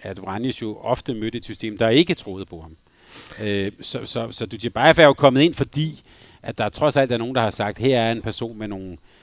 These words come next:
særlige kompetencer. Men jeg gætter på, og det, det, det er ikke noget, jeg har dokumentation for, men jeg gætter på, der er en eller anden talentspejder, der har set ham, og så har de sagt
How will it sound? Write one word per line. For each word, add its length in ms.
særlige 380
kompetencer. 600
Men 160
jeg 120
gætter 260
på, 240
og 240
det, 160
det, 240
det 80
er 40
ikke 120
noget, 140
jeg 80
har 60
dokumentation 600
for, 140
men 100
jeg 100
gætter 220
på, 280
der 60
er 40
en 160
eller 100
anden 100
talentspejder, 600
der 100
har 100
set 260
ham, 260
og 120
så 80
har 100
de 100
sagt 400